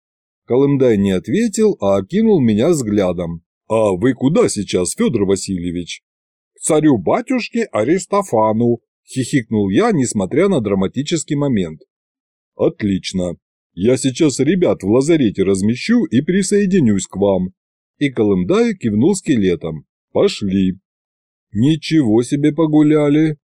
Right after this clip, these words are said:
протянул я им вслед. "Хорошо ещё, что я сегодня не пошёл туда".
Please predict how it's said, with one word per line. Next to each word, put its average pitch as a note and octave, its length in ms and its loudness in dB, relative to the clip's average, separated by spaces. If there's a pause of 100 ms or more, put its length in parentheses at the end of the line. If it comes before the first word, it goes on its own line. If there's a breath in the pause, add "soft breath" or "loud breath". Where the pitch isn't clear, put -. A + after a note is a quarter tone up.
(140)
протянул B2 520 0
я G#2+ 200 2
им G#2+ 80 2
вслед. G#2 420 0 (500)
"Хорошо B2 520 0
ещё, G3 260 0
что - 180 -2
я G2 240 0
сегодня G3 400 0
не D#3+ 140 0
пошёл C#3+ 420 0
туда". A#2 460 -2